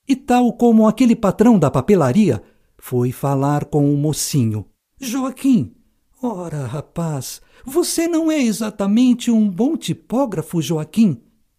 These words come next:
Eu percebo que você mais gosta de ler do que montar as chapas da tipografia. Mas, senhor, senhor nada. Acho que tenho como resolver esta situação.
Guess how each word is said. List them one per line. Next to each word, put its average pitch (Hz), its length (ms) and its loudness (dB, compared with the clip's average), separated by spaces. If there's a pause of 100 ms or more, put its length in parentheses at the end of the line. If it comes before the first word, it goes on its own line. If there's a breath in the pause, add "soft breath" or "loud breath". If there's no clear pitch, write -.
(500)
Eu 277 160 0
percebo 254 560 -4
que 214 140 -4
você 214 420 0
mais 226 380 4
gosta 214 480 -2
de 151 160 -2
ler 226 400 -2 (180 loud breath)
do 220 140 -4
que 220 160 0
montar 214 560 0
as 127 100 -4
chapas 143 560 -4
da 151 140 -2
tipografia. 127 840 -6 (460)
Mas, 185 240 -4
senhor, 185 540 -2 (600)
senhor 254 720 0
nada. 151 640 -4 (480)
Acho 262 380 0
que 247 160 0
tenho 247 400 4
como 220 340 4
resolver 220 600 2
esta 190 320 -2
situação. 139 800 -6